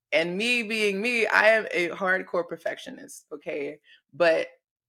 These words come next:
every day I am, you know, working on, like, okay, it doesn't have to be perfect. It's not gonna be perfect. Just get it out there and perfect it along the way, right? But at the same time,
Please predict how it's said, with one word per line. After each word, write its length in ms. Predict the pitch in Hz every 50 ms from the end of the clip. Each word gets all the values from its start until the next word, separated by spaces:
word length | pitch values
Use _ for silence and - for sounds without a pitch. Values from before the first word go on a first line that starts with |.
| _ _ -
every 360 | 160 180 185 185 220 240 233
day 360 | 190 170 170 175 175 170 165
I 160 | - - 160 165
am, 180 | 165 160 156 160
you 80 | 175
know, 180 | 165 151 151 151
working 420 | 151 151 151 165 160 - 160 -
on, 320 | - 147 156 147 143 143 147
like, 160 | 151 143 -
okay, 300 | 143 - - 185 175 180
it 40 | 175
doesn't 180 | 170 165 160 165
have 100 | 151 -
to 80 | 160
be 80 | 151 -
perfect. 320 | - 170 165 160 151 147
It's 100 | 160 -
not 160 | 151 160 - -
gonna 180 | 160 156 156
be 100 | 156 156
perfect. 540 | - - - - - - - 98 - _ - _ _ _ _ _ _ _ _ -
Just 200 | 151 143 143 -
get 120 | 165 175
it 100 | 185 180 180
out 240 | 175 175 175 170 165
there 360 | 156 156 160 160 160 160 160
and 320 | - 147 147 147 143 - - _ -
perfect 460 | - 165 156 - 160 151 151 - -
it 120 | 151 - -
along 280 | - 147 147 147 143
the 60 | 143 143
way, 220 | 151 147 151 147
right? 340 | 143 147 156 156 160 - - _ _ _ _ _ _ _ _ _ _ _ _ _ _ _ _ _ -
But 160 | 180 180 185
at 100 | 185 180
the 80 | 185 175
same 260 | - 175 165 170 175
time, 580 | - - 180 180 190 190 180 175 175 170 170